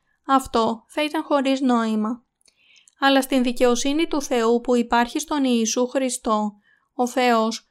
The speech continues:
προσφέρει την σωτηρία ακόμα και σε αυτούς τους βουδιστές μοναχούς που δεν πιστεύουν στον Ιησού, αρκεί μόνο να μετανοήσουν και να στραφούν προς τον Θεό. Υπάρχουν πολλοί άνθρωποι σε αυτόν τον κόσμο που ζουν την ζωή τους πιστεύοντας τον Ιησού.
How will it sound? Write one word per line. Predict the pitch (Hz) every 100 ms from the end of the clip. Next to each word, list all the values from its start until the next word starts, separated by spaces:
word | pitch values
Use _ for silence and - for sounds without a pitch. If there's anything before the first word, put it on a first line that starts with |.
| _
προσφέρει | - 254 247 277 285 311
την | 320 311
σωτηρία | - 269 247 233 233 226 226 226
ακόμα | 247 233 247 254 294
και | 294 294
σε | -
αυτούς | 277 247 240 233
τους | 277
βουδιστές | 277 277 254 240 247 240
μοναχούς | 247 269 254 233 - 220 214 - _ _ _
που | - 247
δεν | 277 311
πιστεύουν | 302 - 277 233 233
στον | 233 226 220
Ιησού, | 214 214 202 - 220 226 233 _ _ _
αρκεί | 262 262 294 302
μόνο | 294 294 311
να | 302
μετανοήσουν | 277 262 233 226 226 226 - 294
και | 294
να | 277
στραφούν | 269 240 233 233 226
προς | 269 262
τον | 269 262
Θεό. | 254 233 226 214 - _ _ _ _ _ _ _ _ _ _ _
Υπάρχουν | 262 254 269 269 311
πολλοί | 294 269 262 277
άνθρωποι | 269 247 240 233 226
σε | 233
αυτόν | 220 220 233 233
τον | 240 226
κόσμο | 220 214 214 226 254 294 -
που | 247
ζουν | 220 247 269
την | 285 277
ζωή | 262 240 226 220
τους | 262 254
πιστεύοντας | 247 240 240 240 262 277 269
τον | 262 247
Ιησού. | 233 226 - 254 220 -